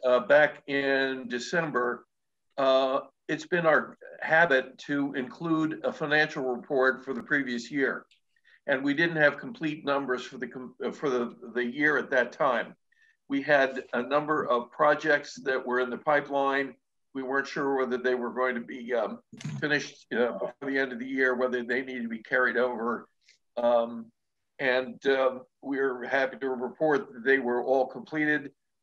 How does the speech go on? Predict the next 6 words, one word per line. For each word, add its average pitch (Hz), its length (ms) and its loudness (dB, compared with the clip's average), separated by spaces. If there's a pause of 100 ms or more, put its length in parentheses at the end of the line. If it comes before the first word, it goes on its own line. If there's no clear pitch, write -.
(240)
delivered, 143 640 2 (220)
billed, 139 500 2
and 117 160 -10
paid 117 440 -2 (280)
in 139 140 -4
December. 117 540 -4